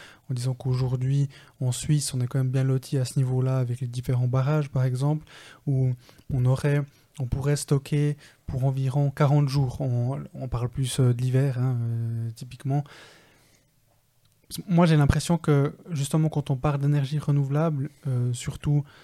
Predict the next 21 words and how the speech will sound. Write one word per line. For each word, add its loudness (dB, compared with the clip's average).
pour -6
la 0
partie, -2
euh, 0
on -4
va 0
dire, -4
des, -2
des -6
personnes, -2
euh, 0
donc -2
privées, 0
individuelles, -2
la -2
personne -2
qui -4
a 0
sa -2
maison 2
ou, 2